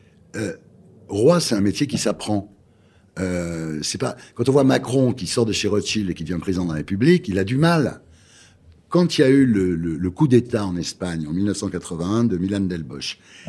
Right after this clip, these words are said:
le mec fait un coup d'État pour rétablir le franquisme. Juan Carlos apparaît à la télévision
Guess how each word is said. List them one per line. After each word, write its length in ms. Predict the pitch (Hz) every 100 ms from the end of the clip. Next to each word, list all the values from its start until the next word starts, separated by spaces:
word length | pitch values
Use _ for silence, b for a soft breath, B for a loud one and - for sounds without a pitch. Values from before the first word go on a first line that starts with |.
| B -
le 160 | 101
mec 220 | 110 113
fait 120 | - 117
un 80 |
coup 120 | 92 90
d'État 180 | 95
pour 140 | 165 107
rétablir 360 | 113 120 147
le 60 | 147
franquisme. 640 | - 110 90 87 71 90 - b b b b b b b _ _ -
Juan 240 | 90 147
Carlos 380 | 143 143 143 -
apparaît 640 | 131 147 127 123 101 - - _ _ _ _ _
à 60 | 113
la 80 | 95
télévision 640 | 113 101 107 95 110 90